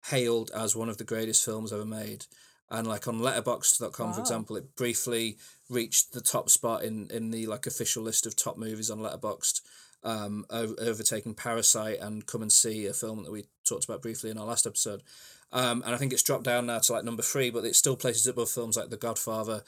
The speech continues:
Speaker 1: and The
Speaker 2: Mm.
Speaker 1: Godfather Part Two, and, you know, everything else that kind of often gets put at the top of these lists. Um, and I think it belongs there in that company because it is kind of incredible how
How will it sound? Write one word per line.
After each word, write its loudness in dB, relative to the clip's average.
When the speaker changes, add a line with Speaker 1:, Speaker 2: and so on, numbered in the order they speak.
Speaker 1:
and -4
The -2
Speaker 2:
Mm. -4
Speaker 1:
Godfather 0
Part -2
Two, 2
and, -4
you -4
know, -4
everything -6
else 0
that -6
kind -8
of -8
often -4
gets 2
put 0
at -8
the -8
top 0
of -8
these -4
lists. 2
Um, 4
and 4
I 4
think 0
it 0
belongs 2
there -2
in 0
that -4
company -6
because -4
it 0
is 4
kind 0
of 2
incredible 0
how -2